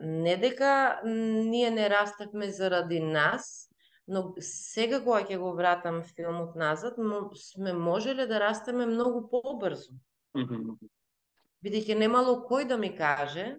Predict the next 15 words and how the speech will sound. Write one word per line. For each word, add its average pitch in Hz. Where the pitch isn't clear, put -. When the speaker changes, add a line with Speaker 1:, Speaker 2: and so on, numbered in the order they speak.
Speaker 1:
во 190
тој 190
период 165
дека 190
да, 165
се, 196
а, 165
работата 190
може 220
да 220
се 226
организира 202
и 240
повеќе. 220
Speaker 2:
Да. 107